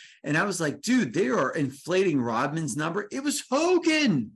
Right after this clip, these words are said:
They said Hogan was, like, six-foot-six. And I was like, "Get out of town, man."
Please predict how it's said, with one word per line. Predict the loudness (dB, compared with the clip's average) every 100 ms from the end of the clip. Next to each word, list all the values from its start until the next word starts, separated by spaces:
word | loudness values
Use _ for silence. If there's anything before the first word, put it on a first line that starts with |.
| _ _ -20 _
They | 2
said | 2 4 4
Hogan | 4 4 4 4 4 2
was, | 0 2
like, | 2 2
six-foot-six. | 0 0 -2 -4 -2 -4 -2 -2 -2 -2 -4
And | -6 -10 -18 -6
I | -6
was | -4
like, | -8 -6
"Get | -4
out | -2 -2
of | -4 -6 0
town, | 2 2 2 2
man." | 2 2 2 2 0